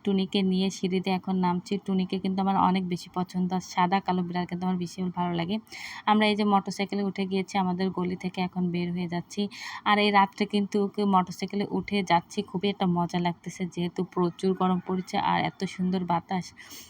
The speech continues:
কি বলবো। আর রাস্তায় দেখেছো কি সুন্দর লাইট জ্বালানো, ভালোই লাগতেছে আমার কাছে,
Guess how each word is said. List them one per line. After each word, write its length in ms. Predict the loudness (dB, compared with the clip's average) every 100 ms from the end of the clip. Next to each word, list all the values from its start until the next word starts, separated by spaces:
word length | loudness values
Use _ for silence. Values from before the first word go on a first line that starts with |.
| -18
কি 120 | 0 2
বলবো। 300 | 4 2 4
আর 100 | 4
রাস্তায় 380 | 4 2 2 0
দেখেছো 280 | 2 0 0
কি 120 | -2
সুন্দর 300 | 0 2 4
লাইট 280 | 4 4 2 2
জ্বালানো, 400 | 0 2 2 2 0
ভালোই 320 | 2 2 4 2
লাগতেছে 400 | 2 0 -6 -2
আমার 220 | 0 0
কাছে, 240 | -2 -4